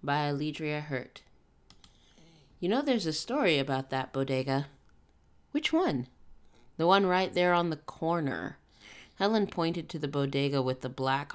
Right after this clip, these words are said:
awning and a crate of blood oranges out in front. They say it's only open between midnight and five A M. Really? Kathleen looked at the door, plastered as it was with posters for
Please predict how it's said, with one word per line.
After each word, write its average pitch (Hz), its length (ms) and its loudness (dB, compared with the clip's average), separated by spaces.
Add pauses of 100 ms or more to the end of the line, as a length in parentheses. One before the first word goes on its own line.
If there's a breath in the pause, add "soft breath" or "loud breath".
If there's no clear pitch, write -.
awning 131 420 0
and 127 140 -4
a - 20 -2
crate 143 300 -2
of 135 200 -4
blood 131 300 0
oranges 127 540 -2
out - 180 -8
in 131 120 -10
front. 131 460 -4 (840 soft breath)
They 170 120 4
say 277 240 2
it's - 220 0
only 208 320 4
open 185 420 2
between 147 380 0
midnight 175 460 2
and 135 120 -2
five 147 300 -2
A 143 60 0
M. 135 420 -2 (1120 soft breath)
Really? 254 600 2 (1160 soft breath)
Kathleen 185 640 2
looked 160 400 -2 (160)
at 143 160 -6
the 143 160 -6 (100)
door, 143 540 2
plastered 143 540 -2
as 135 180 -2
it 139 160 -4
was 131 420 0
with 139 280 -8
posters 143 560 -2
for 139 260 -4